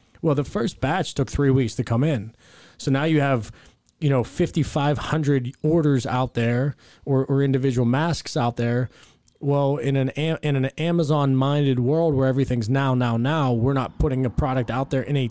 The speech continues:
time that's a global pandemic, in a time that people think they're gonna die, in a time where no one else can get them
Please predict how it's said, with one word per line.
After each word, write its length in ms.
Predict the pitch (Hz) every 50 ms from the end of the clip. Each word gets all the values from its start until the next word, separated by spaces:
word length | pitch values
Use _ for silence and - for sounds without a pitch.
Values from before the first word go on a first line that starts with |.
| -
time 360 | - - - 170 175 180 160 147
that's 180 | 131 120 -
a 40 | 127
global 340 | 110 135 139 147 151 143 147
pandemic, 640 | - - 131 131 123 117 147 151 143 139 127 - - - - - - - - -
in 100 | 175 156
a 140 | 143 135 123
time 380 | - - - 151 185 190 175
that 120 | 147 113 -
people 300 | 135 143 139 - 127 117
think 240 | - 160 147 120
they're 100 | - 147
gonna 220 | 123 139 135 123 110
die, 480 | 107 120 127 127 127 123 123 131 131 - - - - - _ _ _ -
in 120 | 180 165
a 60 | 147
time 440 | 123 - - - 165 185 180 175 160
where 100 | 151 135
no 260 | 123 135 139 147 160
one 160 | 160 165 160 160
else 200 | 156 151 - -
can 180 | - 131 131
get 200 | 131 156 151 -
them 140 | 139 127 127